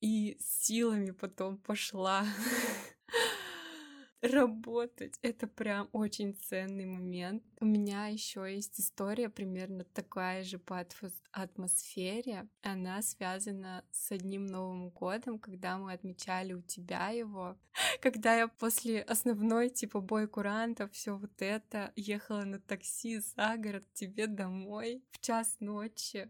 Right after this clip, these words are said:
поддержать тебя, потому что ты осталась одна,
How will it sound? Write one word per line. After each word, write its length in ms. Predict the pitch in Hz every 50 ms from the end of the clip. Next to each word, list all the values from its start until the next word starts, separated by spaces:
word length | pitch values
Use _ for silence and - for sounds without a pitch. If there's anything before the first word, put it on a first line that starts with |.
| - _ _
поддержать 680 | - 220 190 190 - 220 214 208 214 202 202 226 214 -
тебя, 380 | - - 196 185 190 196 214 214
потому 340 | - - - - 190 190 202
что 180 | - - - 180
ты 160 | - - 196
осталась 720 | 196 202 196 - - - 185 185 190 190 202 - - -
одна, 640 | 185 175 175 185 185 180 180 180 185 190 202 220